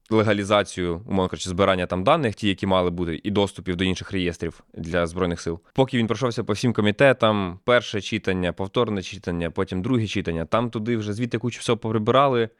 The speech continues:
кучу всього докидали, що ніяк в цілому цього реєстра навіть не стосується.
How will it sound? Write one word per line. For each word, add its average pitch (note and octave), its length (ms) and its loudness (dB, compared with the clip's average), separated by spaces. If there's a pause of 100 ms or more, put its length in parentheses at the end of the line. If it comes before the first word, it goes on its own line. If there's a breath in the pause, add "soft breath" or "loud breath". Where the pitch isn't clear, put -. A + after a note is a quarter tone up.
(180)
кучу A#2+ 220 -4
всього G#2+ 300 2
докидали, A2 720 4
що A2+ 200 0
ніяк A2 360 2
в - 220 -20
цілому G#2+ 360 2
цього G2 240 -2
реєстра G2 420 0
навіть F#2 260 0
не F#2 80 -2
стосується. G#2+ 800 -2